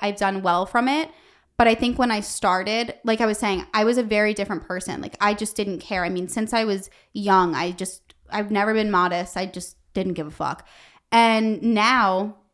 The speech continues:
it's, like, the first time I'm in, like, a really healthy, good relationship. And it's, you know, we're going on two years and I don't like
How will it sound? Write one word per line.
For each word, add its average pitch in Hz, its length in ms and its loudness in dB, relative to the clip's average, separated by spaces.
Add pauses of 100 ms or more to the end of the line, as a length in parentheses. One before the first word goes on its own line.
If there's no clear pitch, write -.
(180)
it's, 214 240 -2
like, 226 100 -6
the 220 80 -4
first 220 260 -2
time 214 180 -4
I'm 202 140 -4
in, 196 220 -6
like, 185 160 -8
a 190 60 -4
really 190 260 -4
healthy, 190 420 -4
good 185 240 -4
relationship. 180 720 -6
And 180 100 -2
it's, 175 300 -6
you 226 100 -4
know, 196 120 0
we're 196 200 0
going 196 240 -2
on 190 160 -2
two 185 180 -10
years 185 600 -8
and 185 480 -4 (640)
I 233 400 4
don't 226 400 4 (120)
like 208 760 0